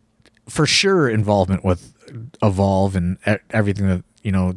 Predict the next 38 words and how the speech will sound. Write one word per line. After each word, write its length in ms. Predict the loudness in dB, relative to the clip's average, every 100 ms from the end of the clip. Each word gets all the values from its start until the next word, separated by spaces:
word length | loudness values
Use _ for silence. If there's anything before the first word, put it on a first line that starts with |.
| -4
they 180 | 0 2
have 160 | 0 0
going 260 | -2 -2
on 140 | -4 -8
for 100 | -8
that 200 | -8 -6
weekend. 400 | -6 -2 -2 -2 -8 -20 -20 -8
And 240 | -2 -2 -2
there's 300 | -6 -2 -2
probably 260 | 0 0 2
gonna 120 | 0
be 120 | 0 0
way 380 | 0 2 2
more 320 | 2 0 0 0
things 300 | -2 -2 0
that 100 | 0
are 80 |
happening 340 | 2 0 0 -2
in 80 | -2
the 60 |
next 480 | 0 -2 -4 -12 -14
few 220 | -6 -2
months. 420 | 0 0 0 -4 -12 -20 -20 -20 _
And, 560 | 2 4 4 2 0 -4 -12 -8
uh, 100 | -8 _ _
I 140 | -2 0
love 320 | 0 0 0
independent 420 | -2 0 -2 -2
wrestling, 500 | 0 -2 -2 -2 -2 -2
and 240 | -4 -6 -8
what 400 | -8 -2 -2 -4 _
makes 340 | -8 -4 -2
the 120 | -2 -4
Collective 480 | 0 -2 0 -4
great 380 | -4 -2 -2 -2
is 220 | -2 -4 -2
it 120 | -2
is 280 | 0 -2 -6